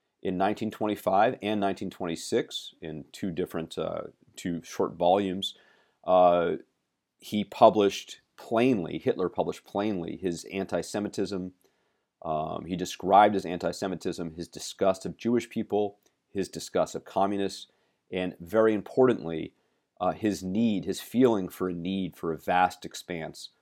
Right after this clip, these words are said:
of German living space, uh, as he called it, historical destiny. So something to consider is,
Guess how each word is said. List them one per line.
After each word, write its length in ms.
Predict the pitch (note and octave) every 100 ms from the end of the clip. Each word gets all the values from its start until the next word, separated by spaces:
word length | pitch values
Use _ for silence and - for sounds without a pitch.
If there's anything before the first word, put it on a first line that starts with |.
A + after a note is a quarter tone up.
| _ -
of 120 | E2
German 380 | E2+ F#2+ F2+ D#2+
living 300 | E2 D#2 D#2
space, 460 | - - - - - _ _ -
uh, 120 | D#2+
as 140 | D#2+ -
he 100 | F#2
called 320 | - E2+ E2+
it, 60 | -
historical 720 | F2+ - F2 E2 - D#2 D2+ _ _ F2 -
destiny. 540 | F#2+ D#2 - - - _ _ _ _ _ _ _ _ _ -
So 380 | - C#3+ B2+
something 360 | A#2 - B2 B2
to 80 | -
consider 580 | - G2 - E3+ A2+ F#2
is, 180 | F2+